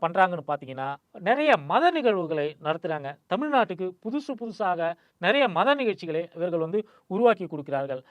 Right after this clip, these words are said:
வார இறுதியில வந்து சந்திக்கிறார்கள். அந்த சந்திப்புல பல சதி திட்டங்களை தீட்டுகிறார்கள். பெரும்பாலும் இவர்கள் தீட்டக்கூடிய சதி திட்டங்கள் எல்லாம்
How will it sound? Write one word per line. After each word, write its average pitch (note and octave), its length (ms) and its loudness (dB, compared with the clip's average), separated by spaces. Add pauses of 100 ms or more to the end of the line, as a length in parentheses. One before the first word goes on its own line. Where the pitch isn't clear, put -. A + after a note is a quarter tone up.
(140)
வார B3+ 320 8
இறுதியில A3 480 -2
வந்து E3 280 -8 (260)
சந்திக்கிறார்கள். D3+ 640 -4
அந்த F3 280 -6
சந்திப்புல A3 520 -2 (220)
பல F3 180 2
சதி B3+ 280 -2
திட்டங்களை G3 380 -4
தீட்டுகிறார்கள். C#3 480 -10 (220)
பெரும்பாலும் A#3 580 4
இவர்கள் F3+ 280 -6
தீட்டக்கூடிய A3+ 320 0
சதி E3+ 260 -2
திட்டங்கள் E3+ 300 -6
எல்லாம் D3+ 200 -4